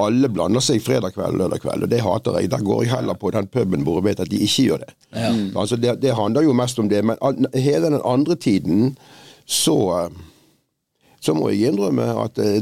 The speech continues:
Speaker 1: det han-, det, det hender at jeg havner i forbindelse med at jeg har konsert et sted, for eksempel, så er det bare så er det et lite sted, og det har vært hyggelig publikum, alt har gått greit, og så blir det absolutt helt stille, altså.
Speaker 2: Mm.
Speaker 1: Og det er jeg ikke,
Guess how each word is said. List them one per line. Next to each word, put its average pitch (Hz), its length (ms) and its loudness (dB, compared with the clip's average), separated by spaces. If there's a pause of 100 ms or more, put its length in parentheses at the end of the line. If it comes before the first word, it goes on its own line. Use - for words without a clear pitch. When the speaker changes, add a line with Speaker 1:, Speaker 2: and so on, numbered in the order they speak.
Speaker 1:
det 117 80 2
han-, 127 240 2 (480)
det, - 80 -4 (400)
det 123 160 0
hender 135 480 -2
at - 160 -4
jeg 196 240 2
havner 165 560 0 (880)
i 139 80 0
forbindelse 147 500 2
med 101 300 4
at 101 80 0
jeg 101 80 2
har 90 160 0
konsert 95 400 -4
et - 160 -6
sted, 87 160 -2
for 87 160 -6
eksempel, 90 400 -4
så 135 160 2
er 127 160 2
det 104 80 0
bare 110 380 0 (480)
så 127 360 -4
er 147 60 2
det 113 120 0
et - 20 0
lite 127 260 -2
sted, 139 360 0
og 110 80 -2
det 107 80 0
har 104 80 0
vært 104 180 -2
hyggelig 123 240 2
publikum, 110 540 2
alt 120 160 -2
har 95 100 0
gått 87 160 -2
greit, 107 280 0
og 107 80 0
så 139 160 0
blir 113 280 2
det - 80 0
absolutt - 520 -4
helt - 160 -4
stille, - 260 -4
altså. - 180 -6 (320)
Speaker 2:
Mm. 127 200 -4 (180)
Speaker 1:
Og 131 160 -4
det 143 140 0
er 147 260 0
jeg 104 80 -2
ikke, 127 240 2